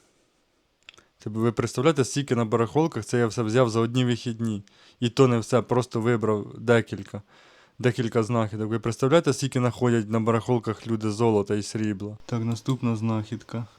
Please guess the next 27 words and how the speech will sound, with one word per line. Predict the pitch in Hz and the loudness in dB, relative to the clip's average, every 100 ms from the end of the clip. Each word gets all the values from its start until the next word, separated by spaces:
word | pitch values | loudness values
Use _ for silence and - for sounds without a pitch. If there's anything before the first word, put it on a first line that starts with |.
| - | -8
Ось | 110 | -6
такі | - 110 135 123 - - _ _ _ | -6 -4 0 0 -4 -20 _ _ _
невзрачні, | 117 117 107 120 131 127 120 | 2 2 2 4 4 2 -2
м, | 110 107 - | -4 -6 -4
я | 113 | -4
б | 110 139 - | -4 -8 -18
хотів | 131 110 117 | -12 -6 -4
би | 110 110 | -4 -6
сказати, | - 107 113 110 110 104 | -6 -6 -4 -4 -6 -6
якісь | 113 104 | -4 -2
горобці | 107 107 107 - | 0 -2 -2 -6
непонятні. | 110 104 101 104 101 98 - 123 104 _ _ _ _ _ _ _ _ | -4 -4 -6 -6 -6 -6 -8 -14 -14 _ _ _ _ _ _ _ _
Ну, | 113 | -10
хто | 107 123 | -6 -2
може | 123 113 | 0 -2
подумати, | 110 110 113 107 | -6 -8 -6 -6
що | - | -6
вони | 107 107 | -6 -6
будуть | 104 107 | -6 -10
срібні? | - - - - 110 107 107 98 - - _ - | -10 -20 -16 -10 -6 -6 -6 -12 -14 -20 _ -4
Єгипетські | 113 113 120 113 - 120 | -2 0 0 -2 -4 -10
проби. | - 110 107 104 - _ _ _ _ _ - | -4 -2 -2 -4 -12 _ _ _ _ _ -10
І | 123 | 0
наступна, | 123 117 143 113 113 107 - _ - | 2 2 2 2 2 2 -2 _ -6
і | 113 107 - - _ _ | -2 -2 -4 -12 _ _
остання | 123 113 123 117 110 104 | -4 0 4 4 4 0
знахідка. | 101 123 131 117 - - 101 | 0 0 0 -2 -8 -10 -12